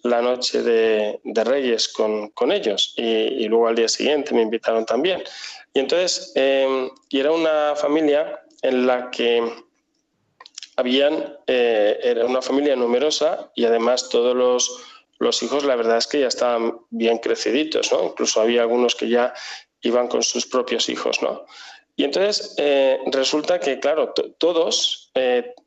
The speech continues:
en esa familia, todos, da-, inde-, con independencia de la edad, mantenían esta costumbre de escribir la carta a los Reyes.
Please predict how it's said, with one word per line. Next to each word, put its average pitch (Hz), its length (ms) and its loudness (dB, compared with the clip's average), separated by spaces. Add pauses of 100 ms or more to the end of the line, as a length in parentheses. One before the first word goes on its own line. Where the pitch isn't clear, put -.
en 139 160 2
esa 139 320 0
familia, 151 440 0
todos, 143 360 0
da-, 127 160 2
inde-, 117 180 -2
con 123 160 -2
independencia 123 640 0
de 127 80 4
la 135 100 2
edad, 139 280 0
mantenían 123 480 0
esta 127 240 -2
costumbre 135 760 -2 (500)
de 123 600 2
escribir 120 460 0
la 127 120 2
carta 113 320 -2
a - 20 2
los 107 180 2
Reyes. - 600 -4